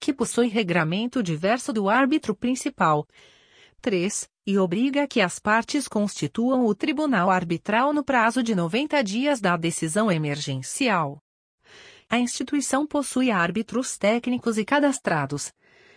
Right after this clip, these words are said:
possibilitando os enfrentamentos das questões por profissionais gabaritados. O árbitro de emergência possuirá independência, disponibilidade e imparcialidade,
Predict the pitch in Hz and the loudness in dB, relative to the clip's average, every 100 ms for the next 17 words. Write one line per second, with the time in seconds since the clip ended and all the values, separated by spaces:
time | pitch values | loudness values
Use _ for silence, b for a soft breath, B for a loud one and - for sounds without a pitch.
0 | b - 302 330 294 262 233 262 262 240 | b -2 0 2 2 2 0 0 0 0
1 | 190 - 170 160 151 165 247 269 247 254 | -2 -2 -4 -2 -2 0 -2 -2 0 0
2 | 247 175 - 240 277 - 277 294 269 277 | 0 -2 -2 -2 -2 -4 -2 0 0 0
3 | 247 165 190 247 196 220 254 262 240 208 | 2 2 2 0 0 0 2 0 -2 -2
4 | 147 135 135 - - _ _ _ _ _ | -2 -4 -8 -8 -10 _ _ _ _ _
5 | _ B B B B 165 160 170 165 165 | _ B B B B -2 0 0 -2 -2
6 | 302 269 180 156 147 135 180 240 - 277 | 0 0 2 0 0 -2 -2 0 0 -2
7 | 220 - 220 202 233 254 262 262 285 185 | -2 -2 0 2 2 2 0 0 0 2
8 | 147 - 220 247 B B B B - 226 | 0 0 -2 -2 B B B B -4 -2
9 | - 285 285 262 262 185 208 262 254 226 | 0 0 0 0 0 2 2 0 0 0
10 | 202 240 269 - 254 254 190 160 135 135 | 0 0 0 0 0 0 0 -2 -4 -8